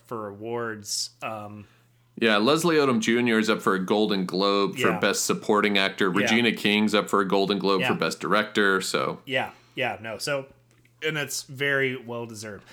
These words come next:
Speaker 1: The performances all around are amazing. Again, watching some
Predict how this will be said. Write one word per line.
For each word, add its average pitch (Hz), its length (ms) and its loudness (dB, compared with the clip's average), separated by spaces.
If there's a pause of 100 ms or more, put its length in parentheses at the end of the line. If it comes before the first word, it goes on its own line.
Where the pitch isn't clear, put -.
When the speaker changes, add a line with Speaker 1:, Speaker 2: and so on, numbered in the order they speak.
(260)
Speaker 1:
The - 160 -8 (760)
performances 165 1080 -4 (360)
all 165 320 2
around 123 420 -4
are 110 220 -10 (240)
amazing. 113 600 -8
Again, 113 400 -10
watching 113 460 -10 (140)
some 139 400 -6